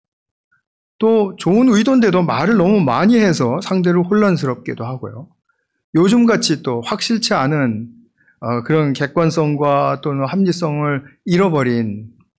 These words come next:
구체성을 잃어버린 그 가짜뉴스 같은 말들, 아주 우리를 현혹하고 아주 사태를 심각하게 만들기도 하죠. 아주 분파를 시키고요.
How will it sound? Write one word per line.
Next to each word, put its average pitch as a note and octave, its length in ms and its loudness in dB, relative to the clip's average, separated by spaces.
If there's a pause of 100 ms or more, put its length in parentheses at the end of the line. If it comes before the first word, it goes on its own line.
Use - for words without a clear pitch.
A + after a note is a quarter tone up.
(160)
구체성을 F3 580 0
잃어버린 C3+ 640 0 (280)
그 - 80 -6
가짜뉴스 D#3+ 640 0
같은 A#2+ 400 -4
말들, G2 600 -10 (600)
아주 G3 280 0
우리를 G3+ 480 2
현혹하고 D3 880 -4 (440)
아주 B2+ 120 -6
사태를 F3+ 400 -4
심각하게 A#3 580 -2
만들기도 A#2 480 -10
하죠. D3 440 -10 (300)
아주 B2+ 200 -6
분파를 F3+ 480 0
시키고요. D#3+ 760 -8